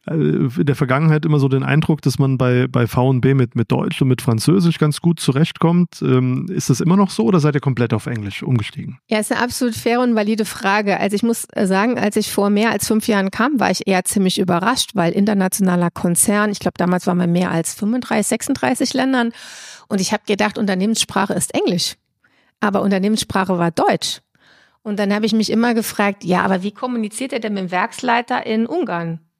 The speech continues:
Speaker 2: Da hab ich rausgefunden, der spricht Deutsch. So, aber das war natürlich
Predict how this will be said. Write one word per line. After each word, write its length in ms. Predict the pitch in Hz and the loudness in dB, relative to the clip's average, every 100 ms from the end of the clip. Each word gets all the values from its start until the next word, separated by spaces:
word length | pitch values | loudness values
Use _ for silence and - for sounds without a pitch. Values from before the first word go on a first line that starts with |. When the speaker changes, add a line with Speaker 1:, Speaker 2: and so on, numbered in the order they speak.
| _ | _
Speaker 2:
Da 80 | 190 | -6
hab 80 | 196 | -4
ich 140 | 190 | -4
rausgefunden, 520 | 180 185 214 - 269 240 | -4 -6 -10 -6 -4 -4
der 100 | 196 | -6
spricht 380 | - 190 - | -4 -6 -4
Deutsch. 380 | 320 - - - - - - - - | -6 -6 -6 -8 -12 -18 -16 -20 -12
So, 260 | - 226 185 - - | -2 -2 -2 -6 -10
aber 280 | - 208 214 | -6 -2 0
das 240 | 220 - | 0 0
war 120 | 208 240 | 0 2
natürlich 680 | 262 254 233 226 247 233 | 2 0 0 2 2 0